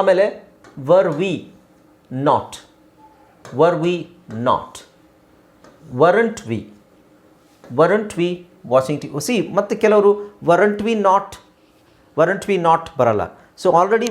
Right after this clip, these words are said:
weren't ಅಲ್ಲೇ not ಇರೋದ್ರಿಂದ ನೀವು weren't we not ಅಂತ ಹೇಳೋ ಅವಶ್ಯಕತೆ ಇಲ್ಲ. Were we not ಅಂತ ಹೇಳಬೇಕು. Were or weren't we? Are you not? Aren't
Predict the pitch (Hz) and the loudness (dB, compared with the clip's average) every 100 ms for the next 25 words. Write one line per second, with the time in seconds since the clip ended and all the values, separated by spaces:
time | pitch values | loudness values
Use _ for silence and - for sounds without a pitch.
0 | 165 165 208 233 240 202 208 165 160 160 | 0 0 0 -2 -2 0 0 0 -2 0
1 | 170 165 156 139 139 147 139 156 - 175 | 0 0 -2 -2 -2 0 0 0 -4 -4
2 | 156 139 143 143 131 131 120 110 110 107 | 0 -2 -2 -4 -4 -2 -2 -2 -6 -10
3 | 92 82 - _ _ - 127 151 190 143 | -10 -12 -14 _ _ 0 0 2 0 -2
4 | 135 117 110 90 85 - - _ _ _ | -4 -6 -6 -6 -10 -14 -20 _ _ _
5 | _ 107 127 131 135 180 330 - _ 110 | _ -2 -2 0 2 2 2 -6 _ -2
6 | 117 123 131 - 92 85 _ _ _ _ | 0 0 -2 -8 -14 -16 _ _ _ _
7 | _ _ _ _ _ 131 143 151 190 180 | _ _ _ _ _ 0 2 0 -4 0
8 | 180 262 - - _ _ _ _ _ _ | 0 0 -6 -20 _ _ _ _ _ _
9 | _ _ 117 123 131 151 151 | _ _ -2 0 0 -2 -6